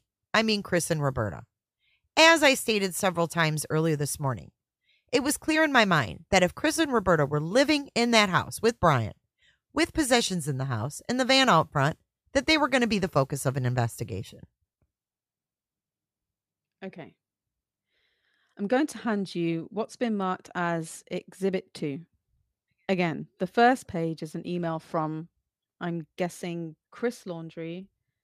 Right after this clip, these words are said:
Speaker 2: as Chris Juiceman to you, dated September twenty-ninth of twenty twenty-one. And the remaining five pages, this is Bates stamped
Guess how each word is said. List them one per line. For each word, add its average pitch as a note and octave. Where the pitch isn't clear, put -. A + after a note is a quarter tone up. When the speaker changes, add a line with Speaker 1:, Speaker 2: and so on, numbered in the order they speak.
Speaker 2:
as E3+
Chris -
Juiceman D#3+
to -
you, E3
dated F3+
September -
twenty-ninth G3
of E3+
twenty F3
twenty-one. D#3+
And F3+
the F#3
remaining G3
five A3
pages, F3
this -
is E3
Bates F3+
stamped -